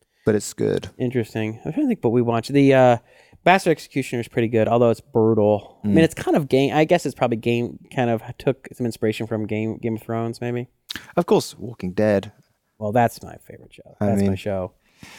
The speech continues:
Speaker 2: So I
Speaker 1: Did
Speaker 2: always
Speaker 1: you
Speaker 2: ha-, I always have, like, one show. Like, originally it was X, it was, like,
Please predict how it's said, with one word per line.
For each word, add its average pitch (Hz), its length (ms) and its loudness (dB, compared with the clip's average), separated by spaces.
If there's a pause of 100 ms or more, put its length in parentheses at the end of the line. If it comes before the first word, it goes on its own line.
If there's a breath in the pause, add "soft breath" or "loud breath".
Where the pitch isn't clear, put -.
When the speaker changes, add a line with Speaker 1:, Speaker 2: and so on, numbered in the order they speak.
(460 loud breath)
Speaker 2:
So 156 80 6
I 151 40 8
Speaker 1:
Did 165 40 10
Speaker 2:
always 220 140 8
Speaker 1:
you 254 80 8
Speaker 2:
ha-, 214 60 4
I 190 60 2
always 254 160 6
have, 233 160 4
like, 170 200 4
one 160 340 4
show. 131 440 6
Like, 123 260 2
originally 156 260 2
it 127 80 0
was - 40 -12
X, 139 320 -2
it 151 100 0
was, 127 120 2
like, 120 300 4